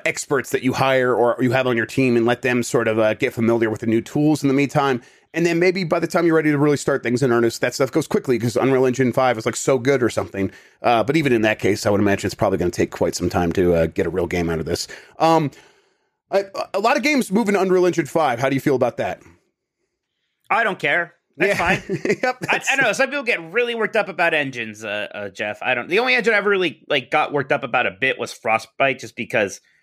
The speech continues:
Speaker 2: like, we, peop-, like, developers did complain about it, and you could s-, you, like, you could see <laughs> how it wasn't,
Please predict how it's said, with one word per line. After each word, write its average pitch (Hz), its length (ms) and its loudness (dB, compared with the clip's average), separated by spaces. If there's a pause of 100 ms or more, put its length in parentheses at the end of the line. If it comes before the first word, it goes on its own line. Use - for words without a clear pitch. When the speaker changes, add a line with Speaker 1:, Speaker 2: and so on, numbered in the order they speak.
(180)
Speaker 2:
like, 101 200 -2 (160)
we, 113 220 -2
peop-, - 420 -6
like, 120 180 0
developers 104 480 -4
did 113 260 -4
complain 131 300 -2
about 127 260 0
it, - 140 -10
and 110 100 -6
you 104 80 -10
could 104 120 -10
s-, - 160 -14 (160)
you, 139 200 2
like, 127 220 2
you 165 60 -10
could - 220 -6
see 143 520 -4
<laughs> - 20 2
how 175 240 -2
it - 80 -8
wasn't, 160 380 -2